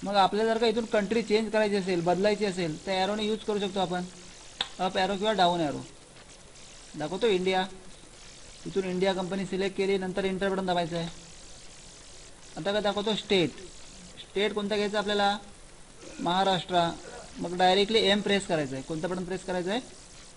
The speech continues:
एम. आला महाराष्ट्र. आपण ॲरोने खाली येऊ शकतो. बरोबर आहे? पण समजा चुकून कोणता दुसरा अल्फाबेट प्रेस झाला आपल्याकडून,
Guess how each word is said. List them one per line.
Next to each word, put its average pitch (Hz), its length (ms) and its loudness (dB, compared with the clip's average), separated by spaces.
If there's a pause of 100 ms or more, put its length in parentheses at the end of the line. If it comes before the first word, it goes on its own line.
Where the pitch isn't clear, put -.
एम. 180 260 2 (1400)
आला 190 120 0
महाराष्ट्र. 190 440 0 (840)
आपण 208 200 -4
ॲरोने 190 360 0
खाली 185 160 4
येऊ 196 120 4
शकतो. 139 340 -4 (840)
बरोबर 180 280 0
आहे? 247 100 4 (640)
पण 208 120 12
समजा 214 220 -2
चुकून 220 360 0
कोणता 226 260 0
दुसरा 214 300 4
अल्फाबेट 214 360 2
प्रेस 208 200 0
झाला 175 220 2
आपल्याकडून, 139 420 -2